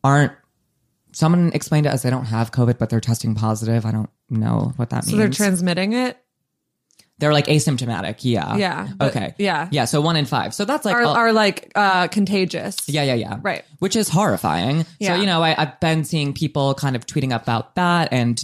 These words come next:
Speaker 1: their takeaway is that this is the fall of people hanging out with their friends. And, like, I've said on earlier episodes, like, you know,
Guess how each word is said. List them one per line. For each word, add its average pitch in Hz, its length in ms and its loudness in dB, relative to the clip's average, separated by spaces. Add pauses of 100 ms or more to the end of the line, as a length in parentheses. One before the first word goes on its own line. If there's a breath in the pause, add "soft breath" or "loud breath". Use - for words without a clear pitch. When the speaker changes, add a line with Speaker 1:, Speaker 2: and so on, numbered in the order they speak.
Speaker 1:
their 147 220 2
takeaway 131 800 2
is 117 160 -2
that 117 360 -2
this 135 160 -2
is 117 120 -2
the 131 80 -4
fall 120 320 0
of - 120 -6
people 120 640 0 (380 loud breath)
hanging 127 260 0
out 95 80 0
with 113 80 -2
their 113 140 -2
friends. 151 580 2
And, 156 220 0
like, 165 320 -2 (720)
I've 175 220 0
said 190 180 0
on 156 160 4
earlier 127 340 0
episodes, 117 1040 0 (300)
like, 127 340 0 (300)
you 156 120 2
know, 113 340 0